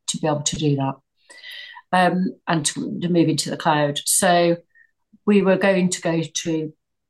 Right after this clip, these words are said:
V Cs, get some money, and then we hired a finance director who thought it was a great idea to list on aim. Chairman didn't want to list.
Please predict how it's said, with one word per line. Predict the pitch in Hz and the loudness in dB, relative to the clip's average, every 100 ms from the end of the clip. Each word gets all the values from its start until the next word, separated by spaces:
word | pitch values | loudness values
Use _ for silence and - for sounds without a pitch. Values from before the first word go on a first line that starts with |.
| _ 170 | _ -4
V | 175 175 | 0 2
Cs, | - 262 254 247 247 | 2 4 6 4 2
get | - - | -2 0
some | 185 | 2
money, | 190 180 180 - | 4 4 2 0
and | 160 | 0
then | 165 156 156 | 0 0 -4
we | 156 | -2
hired | 160 156 | 0 -2
a | |
finance | - 175 160 - | -2 -2 0 -4
director | - - - 151 | -4 -6 -6 -4
who | 160 147 | -2 -2
thought | 165 175 - 151 | -2 -6 -6 -8
it | - | -6
was | 156 | -10
a | |
great | - 160 147 | 0 0 0
idea | 147 147 156 156 | -4 -4 -8 -8
to | 165 160 | -6 -4
list | 156 - 151 | -2 -2 -2
on | 147 151 | -4 -4
aim. | 156 147 147 147 _ _ _ _ | -6 -6 -10 -16 _ _ _ _
Chairman | - 208 185 | 0 0 0
didn't | 156 143 | -2 -4
want | 156 165 | -6 -6
to | - | -4
list. | 151 151 - - | -2 -2 -2 -4